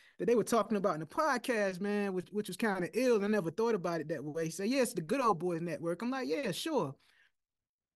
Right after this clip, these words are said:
But then they said, um, you know, the average N F L owner is, like, eighty, eighty years old, <laughs> or, or seventy-eight, like, seventy-eight, eighty years old.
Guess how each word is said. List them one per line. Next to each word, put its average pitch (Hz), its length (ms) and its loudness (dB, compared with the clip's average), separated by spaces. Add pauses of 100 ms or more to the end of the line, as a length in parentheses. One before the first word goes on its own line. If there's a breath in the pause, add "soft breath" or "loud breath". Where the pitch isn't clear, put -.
(140)
But 196 100 0
then 240 100 6
they 233 80 6
said, 208 400 2
um, 170 520 -2 (1000)
you 196 80 -2
know, 160 140 0
the 151 160 -2
average 208 300 2
N 208 100 2
F 190 220 -2
L 208 200 2
owner 220 280 4
is, 175 200 0
like, 156 300 -6 (500)
eighty, 190 300 2 (140)
eighty 208 260 4
years 202 380 4
old, 214 460 4
<laughs> 151 340 -4
or, 214 60 2 (340 loud breath)
or 156 80 -8
seventy-eight, 226 520 4
like, 196 160 0
seventy-eight, 233 480 2
eighty 226 280 2
years 214 340 0
old. 196 400 -6